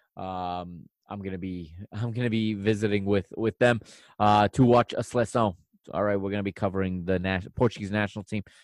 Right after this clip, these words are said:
match against Croatia this weekend. I'm gonna be appearing on their YouTube channel, so make sure to check that out this coming weekend. All right, and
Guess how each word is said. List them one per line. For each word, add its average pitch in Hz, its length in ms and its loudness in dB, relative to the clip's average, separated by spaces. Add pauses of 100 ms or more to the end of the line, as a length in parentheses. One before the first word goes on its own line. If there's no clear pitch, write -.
(140)
match 127 200 2
against 120 220 0
Croatia 113 540 2 (100)
this 104 340 0
weekend. 104 320 -4
I'm 92 100 -2
gonna 92 100 -6
be 92 140 -4
appearing 95 460 -4 (400)
on 123 200 6
their 123 160 8
YouTube 110 400 2
channel, 104 280 0
so 95 280 0 (100)
make 107 180 -4
sure 107 180 -4
to 87 60 -16
check - 380 -4
that 113 220 2
out 110 240 2
this 117 180 -6
coming 175 400 -2
weekend. 165 460 4 (560)
All 107 100 0
right, 104 180 2
and 95 640 -4